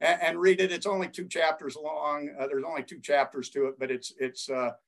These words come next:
it's a fun little read. You'll have fun. It's, it's, it's worth the read and, and, and laugh at it. Okay, next slide. So the last thing I wanna bring up is, um,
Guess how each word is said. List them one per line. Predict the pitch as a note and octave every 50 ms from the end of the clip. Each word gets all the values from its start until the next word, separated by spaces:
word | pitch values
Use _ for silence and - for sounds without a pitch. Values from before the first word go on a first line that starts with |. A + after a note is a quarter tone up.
| _ _ _ -
it's | D3 D3 D3+
a | D3
fun | - - G#3 G3 G3 G3 F#3
little | F#3 E3+ D3+ D#3
read. | E3+ E3+ E3 D#3+
You'll | D3+ D#3 C#3+ C3
have | D3 D#3 D3 D3 -
fun. | D#3 D3 D3 D3
It's, | C#3+ B2+ - - -
it's, | C3+ C3+ C3+ - - -
it's | D3 C3 B2 - -
worth | D3 D3 D3+ D3 - _ -
the | C#3
read | A#2+ B2 C#3 C#3 B2+ B2
and, | B2+ B2 B2
and, | - B2+ B2+ B2 -
and | C3 B2 A#2+
laugh | A#2 A#2+ A#2+ A#2+ A#2 -
at | - C3 G#2+ A2
it. | - _ _ _ _ _ _ _ _ _ _ _ _ _ _ -
Okay, | - F3+ - F#3+ F#3 F3
next | F3 F#3 G#3 G3+ -
slide. | - G3 F3+ F3+ F#3 G#3 G3 - _ _ _ _ _ _ _ _ _ _ _ _ _ _ _ -
So | - A3 A3+
the | A3+
last | A3+ A#3+ C#4 D4 B3 - -
thing | C4 B3 A#3 A3+
I | G#3+ G#3+
wanna | G#3+ G#3 G3+ G3
bring | F#3+ G3 G#3 G3+ F#3+
up | F#3 F#3 F#3 - -
is, | - F#3 F#3 F3+ F3 F3 - - -
um, | - E3+ E3+ E3 E3 D#3+ E3+ -